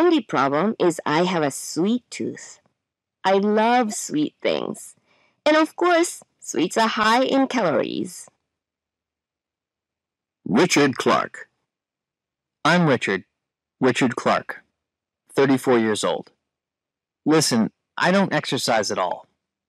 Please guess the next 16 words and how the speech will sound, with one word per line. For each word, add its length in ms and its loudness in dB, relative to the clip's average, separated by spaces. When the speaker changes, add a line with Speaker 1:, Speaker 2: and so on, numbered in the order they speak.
Speaker 3:
and 120 -2
that's 200 -2
just 200 -4
the 160 -4
truth. 380 -2
I 100 0
don't 200 0
have 100 -6
the 140 -8
time, 220 0
and 120 -2
I 60 0
just 200 -2
don't 260 0
like 120 -8
it. 140 -20